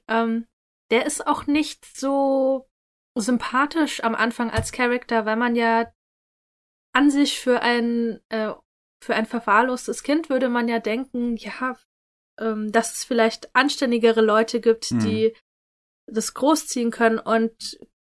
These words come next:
Speaker 1: äh, Kumatetsu ist ja auch eine erwachsene Person an sich, aber eigentlich ein total verwildertes Tier, weil in der ganzen Welt der Biester gibt es ja genug Leute, die da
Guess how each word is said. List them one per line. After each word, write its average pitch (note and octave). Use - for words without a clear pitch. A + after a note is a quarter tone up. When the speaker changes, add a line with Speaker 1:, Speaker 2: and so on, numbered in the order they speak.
Speaker 1:
äh, A3+
Kumatetsu B3+
ist -
ja A#3
auch A3+
eine G#3
erwachsene C#4+
Person C4+
an B3
sich, A3+
aber G#3+
eigentlich A3+
ein A3
total B3
verwildertes A#3+
Tier, B3
weil G#3+
in A3+
der A3+
ganzen B3
Welt B3+
der C4+
Biester C4+
gibt -
es C#4+
ja B3+
genug C4
Leute, A3
die G#3
da G3+